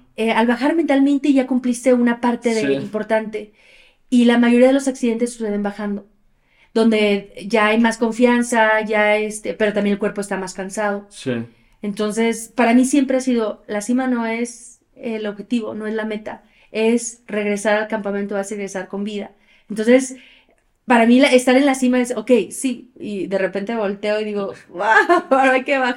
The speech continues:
Speaker 2: Todo lo
Speaker 1: ¿no?
Speaker 2: que sube.
Speaker 1: Y de hecho, la mayoría de los mensajes que pongo con un aparato satelital en la cima,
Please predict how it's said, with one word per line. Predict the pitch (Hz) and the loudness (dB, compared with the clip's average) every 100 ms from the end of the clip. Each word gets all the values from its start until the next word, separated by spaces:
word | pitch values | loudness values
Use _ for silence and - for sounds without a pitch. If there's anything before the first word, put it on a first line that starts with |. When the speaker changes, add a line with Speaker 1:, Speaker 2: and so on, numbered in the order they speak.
| 175 - | 0 0
Speaker 2:
Todo | 165 | -2
lo | 139 | -2
Speaker 1:
¿no? | |
Speaker 2:
que | 139 | -2
sube. | 131 160 165 165 269 | -2 -2 -2 0 0
Speaker 1:
Y | |
de | 320 | 0
hecho, | 392 381 | 2 2
la | 339 | 2
mayoría | 262 262 254 269 | 0 0 0 0
de | 311 302 | -2 -2
los | 254 233 220 | -4 -4 -2
mensajes | 233 220 226 294 - | -2 -2 -4 -4 -4
que | 254 | -6
pongo | 220 214 233 240 - - | -4 -6 -4 -4 -6 -6
con | 226 | -2
un | 220 | 0
aparato | 226 220 208 | 0 -2 -2
satelital | 220 214 190 185 185 190 | -8 -10 -10 -10 -8 -6
en | 202 | -6
la | 190 | -8
cima, | 208 196 208 247 | -8 -6 -8 -10